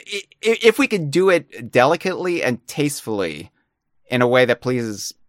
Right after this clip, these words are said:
both sides of the debate, then sure, I'd be all about that.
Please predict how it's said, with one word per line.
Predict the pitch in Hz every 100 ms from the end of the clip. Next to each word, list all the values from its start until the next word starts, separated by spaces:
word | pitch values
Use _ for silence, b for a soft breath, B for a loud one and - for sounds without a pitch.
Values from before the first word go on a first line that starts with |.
| _
both | 123 131 - _ _
sides | - 127 110 110 -
of | 104
the | 101
debate, | 95 92 110 90 85 - _ _
then | 202
sure, | 156 139
I'd | 104 90
be | 98
all | 95 95
about | 98 101 -
that. | 67 60 -